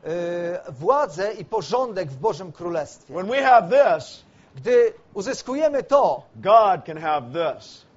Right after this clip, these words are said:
Speaker 1: gdy uzyskujemy wizję, Bóg może uzyskać swoją
Speaker 2: So what
Speaker 1: budowlę.
Speaker 2: happens in, in Exodus nineteen?
Speaker 1: Więc co się dzieje w dziewiętnastym rozdziale Księgi Wyjścia?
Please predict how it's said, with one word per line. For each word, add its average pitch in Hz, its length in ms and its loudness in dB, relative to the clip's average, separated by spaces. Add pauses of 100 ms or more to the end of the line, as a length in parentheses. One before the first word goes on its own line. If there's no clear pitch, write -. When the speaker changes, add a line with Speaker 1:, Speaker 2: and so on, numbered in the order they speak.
(320)
Speaker 1:
gdy 143 180 -6
uzyskujemy 247 500 -2
wizję, 190 400 -4
Bóg 202 260 -6
może 196 280 -6
uzyskać 190 600 -6
swoją 175 260 -8
Speaker 2:
So 151 60 -14
what 160 120 -8
Speaker 1:
budowlę. 185 220 4
Speaker 2:
happens 247 360 6
in, 220 320 -4
in 214 80 0
Exodus 220 420 0
nineteen? 220 680 -6 (120)
Speaker 1:
Więc 196 200 -4
co 285 100 0
się 269 140 -6
dzieje 262 240 -4
w 196 60 -8
dziewiętnastym 254 560 -8
rozdziale 247 400 -2
Księgi 240 300 -12
Wyjścia? 247 520 -6